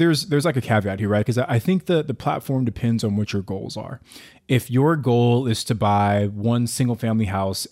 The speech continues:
every year, you can probably do that by yourself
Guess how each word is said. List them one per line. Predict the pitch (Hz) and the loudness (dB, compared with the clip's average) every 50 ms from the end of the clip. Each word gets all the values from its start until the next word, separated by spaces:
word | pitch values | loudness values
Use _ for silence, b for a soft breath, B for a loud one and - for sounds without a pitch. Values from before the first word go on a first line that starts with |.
| _ | _
every | - 110 104 113 123 120 110 | -6 -6 -4 0 0 2 2
year, | 104 98 92 90 87 90 92 B B B B B B | 2 0 0 -2 -2 -4 -6 B B B B B B
you | 143 147 160 | 0 0 0
can | - 208 | 0 -2
probably | 170 - 196 190 170 175 175 170 151 | -2 0 0 0 0 0 0 0 2
do | 139 143 131 | 2 2 2
that | 135 131 117 | 2 2 2
by | 107 107 107 | 0 0 0
yourself | 107 104 95 - - 87 - - - - | 0 0 0 -2 -6 -10 -14 -18 -20 -20